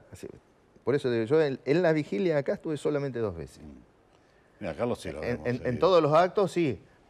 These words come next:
Speaker 1: pero en la vigilia no.
Speaker 2: Mm. ¿Y cómo viven ustedes esa vigilia como excombatiente, ese contacto directo con, con la población, con los vecinos?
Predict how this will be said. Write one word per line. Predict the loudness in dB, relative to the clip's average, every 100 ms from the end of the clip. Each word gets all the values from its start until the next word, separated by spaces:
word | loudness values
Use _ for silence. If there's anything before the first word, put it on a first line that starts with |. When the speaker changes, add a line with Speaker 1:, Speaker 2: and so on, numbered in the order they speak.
| _
Speaker 1:
pero | -2 2 0
en | 0 0
la | -2
vigilia | -2 -6 -4 -2
no. | -4 -8 -14 -20
Speaker 2:
Mm. | -20 -20 _ -20 -20 -12 -4
¿Y | -2
cómo | 0 2 4 6 6 4 0 -8 -20 -18
viven | -4 0 2 0
ustedes | -2 -2 -2 -6 -12
esa | -12 -6 -6
vigilia | -6 -8 -4 -2 0 -2 -2 -4
como | -10 -10 -8
excombatiente, | -8 -6 -8 -6 -6 -6 -8 -8 -12
ese | -14 -12
contacto | -10 -10 -4 -4 -4 -8 -8
directo | -8 -10 -12
con, | -10 -12 -14 -16 -20 -20 -20
con | -16
la | -16
población, | -14 -14 -14 -10 -6 -4 -4
con | -6 -12
los | -12
vecinos? | -16 -12 -12 -12 -14